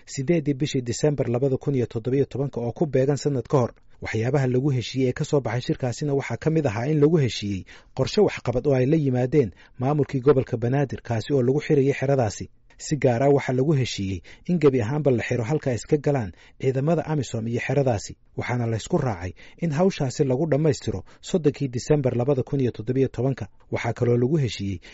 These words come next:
in dhammaan ciidamada amisom iyo agabkooda laga saaro xerada O P D, hawshaasna lagu soo afjaro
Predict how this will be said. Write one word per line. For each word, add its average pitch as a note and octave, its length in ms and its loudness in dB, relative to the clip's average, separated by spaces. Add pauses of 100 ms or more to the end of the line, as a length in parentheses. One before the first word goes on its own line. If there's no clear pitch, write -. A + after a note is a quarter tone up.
(120)
in G3+ 120 4
dhammaan D#3 320 2
ciidamada C3+ 460 0
amisom B2+ 460 -2
iyo C3 220 0
agabkooda D3 500 4
laga C3 220 0
saaro G#2 380 -4 (260)
xerada D3 280 2
O C#3+ 140 6
P A#2+ 200 -2
D, B2 240 -2 (260)
hawshaasna C#3 560 2
lagu C3+ 180 2
soo - 160 -2
afjaro G#2 460 -4